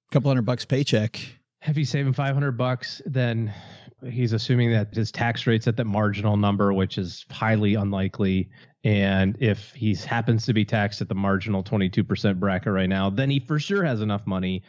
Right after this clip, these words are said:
Speaker 2: to do both of these things anyway. So, you know, that's my two cents. It's probably a ten percent change after tax or twelve percent change after tax. And, uh, who did, didn't we just have a caller like a, di-, the last time or two times ago? It's like,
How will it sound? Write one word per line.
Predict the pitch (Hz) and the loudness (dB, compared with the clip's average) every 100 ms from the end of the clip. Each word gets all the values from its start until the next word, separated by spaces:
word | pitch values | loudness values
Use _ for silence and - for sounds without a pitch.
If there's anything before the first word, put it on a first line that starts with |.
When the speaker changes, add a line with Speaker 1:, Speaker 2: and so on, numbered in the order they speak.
| _ | _
Speaker 2:
to | - | -2
do | 113 | 0
both | 95 104 90 | 2 0 0
of | |
these | 87 90 | -2 -2
things | - 87 82 | 0 0 0
anyway. | 82 80 - - 113 _ - _ | -2 -4 -6 -8 -10 _ -20 _
So, | - 127 110 101 98 90 _ _ _ _ | -2 2 4 4 2 -2 _ _ _ _
you | 117 | -4
know, | 95 73 - _ _ - | -4 -6 -14 _ _ -4
that's | - | 0
my | - | 0
two | 85 - | 0 0
cents. | 110 - - | 0 -2 0
It's | 107 | 0
probably | 104 139 135 123 110 | 2 0 0 2 0
a | |
ten | 104 160 123 | 0 -2 0
percent | 113 104 98 | -2 -2 -6
change | - 95 92 | -4 -2 -2
after | 87 - 85 | -2 -4 -6
tax | 90 82 - - _ _ _ - | -4 -4 -8 -18 _ _ _ -2
or | 98 | -2
twelve | - 101 95 | 2 2 4
percent | - 92 82 | 2 2 0
change | - 82 | 2 2
after | 85 80 87 | 2 0 -2
tax. | - 76 76 - - _ _ | 0 0 -2 -8 -18 _ _
And, | 92 87 82 85 | -2 0 0 0
uh, | 82 | 0
who | 214 | 0
did, | 277 202 | 0 0
didn't | 131 185 | 0 0
we | 240 | -2
just | 156 160 | -2 -2
have | 123 | -2
a | |
caller | 107 107 113 117 | -2 -2 0 2
like | 117 104 | 2 0
a, | 98 92 - _ | -2 -6 -8 _
di-, | 113 | -4
the | 110 | -2
last | 107 104 101 110 | -2 -2 -2 -2
time | 123 117 117 | -2 0 0
or | 104 92 _ | -2 -4 _
two | - | -6
times | 123 113 110 | -2 -2 0
ago? | 110 117 | 0 2
It's | 104 | 0
like, | 101 | -2